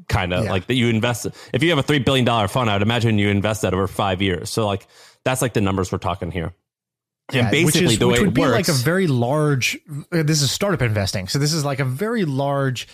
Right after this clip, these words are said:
Speaker 2: technology fund that I have
Speaker 1: Very
Speaker 2: never
Speaker 1: large,
Speaker 2: heard
Speaker 1: one of
Speaker 2: of.
Speaker 1: the bigger.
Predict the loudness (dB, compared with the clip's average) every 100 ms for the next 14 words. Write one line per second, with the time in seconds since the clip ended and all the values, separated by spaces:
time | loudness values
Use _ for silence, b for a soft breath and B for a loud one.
0 | B -8 -4 -2 0 0 0 2 0 -2
1 | -4 -2 -2 -4 -6 b -4 -2 0 2
2 | 2 4 2 2 2 4 2 4 2 2
3 | 0